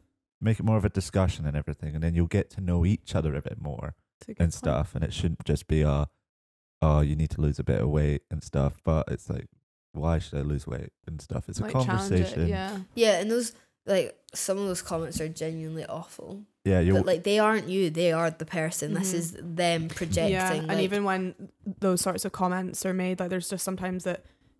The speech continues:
Speaker 2: you know, you might not say something in the moment and you look back on it and you're like,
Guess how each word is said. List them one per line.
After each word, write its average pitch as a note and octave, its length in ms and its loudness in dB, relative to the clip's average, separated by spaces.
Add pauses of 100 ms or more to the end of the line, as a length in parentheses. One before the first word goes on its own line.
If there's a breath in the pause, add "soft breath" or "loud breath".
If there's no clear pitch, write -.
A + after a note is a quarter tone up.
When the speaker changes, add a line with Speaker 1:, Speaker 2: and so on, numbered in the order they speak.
(120)
Speaker 2:
you G3 100 -2
know, F3+ 80 -2
you F3+ 160 -2
might F3 240 -4
not F#3 220 -4
say F3+ 180 0
something F3+ 340 -6
in F3 100 -4
the E3+ 40 -4
moment F3 300 -4
and F3 100 -6
you E3+ 60 -4
look E3+ 160 -6
back F3 260 -6
on F#3+ 60 -6
it E3+ 80 -8
and F#3 80 -8
you're F3 140 -4
like, F3 220 -6